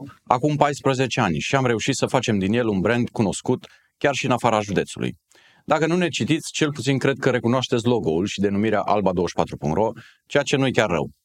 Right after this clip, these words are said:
În același timp, dacă aveți între paisprezece și treizeci de ani, este foarte probabil să doriți informații într-un format care vă place,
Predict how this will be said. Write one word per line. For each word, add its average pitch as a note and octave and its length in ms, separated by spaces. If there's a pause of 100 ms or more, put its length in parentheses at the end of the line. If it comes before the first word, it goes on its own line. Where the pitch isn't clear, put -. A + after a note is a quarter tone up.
(440)
În - 100
același D#3+ 380
timp, D#3+ 360
dacă A2+ 260
aveți B2+ 260
între G#2+ 200
paisprezece C3 720
și - 160
treizeci G#2 440
de D#2 100
ani, C3+ 160
este A2+ 180
foarte D#3 400
probabil A#2+ 540 (260)
să - 140
doriți B2 340
informații A2+ 580
într-un A2+ 220
format G#2+ 340
care A#2+ 160
vă G#2+ 120
place, G#2+ 360